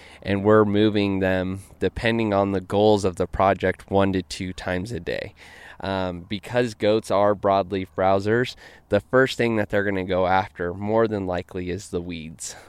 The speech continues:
or things that we don't want. Um, and so that's when our job comes into play to monitor what the goats are grazing, how often they're grazing, and move them in these sectioned off fences, um, that you can see,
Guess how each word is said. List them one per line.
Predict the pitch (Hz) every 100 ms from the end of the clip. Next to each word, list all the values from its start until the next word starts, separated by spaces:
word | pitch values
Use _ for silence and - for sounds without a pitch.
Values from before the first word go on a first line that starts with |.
| -
or | 101 95
things | 104 107 95
that | 95 -
we | 101 92
don't | 87 87 85 -
want. | 73 - - - - - -
Um, | 98 95 92
and | 95 92
so | -
that's | 101 107 110
when | 98
our | 95
job | 92 95 92
comes | - 95 92
into | 92 90
play | - 90 87 90
to | - 90
monitor | 90 95 98 101 101 92 90
what | 90 98 98
the | 98
goats | 95 98 -
are |
grazing, | 92 92 92 90 92 92
how | - 104 101
often | 98 101 101
they're | 98 92
grazing, | 90 92 92 92 92 92 - - - -
and | 104 104 107
move | 113 143 117
them | 104 101 98 101
in | 98
these | 95 92
sectioned | - 107 - 107 92
off | 90 92 - -
fences, | 104 101 - - 87 92 - - - - -
um, | 98 92 92
that | 92
you | 92 95
can | 101 85
see, | - 110 98 87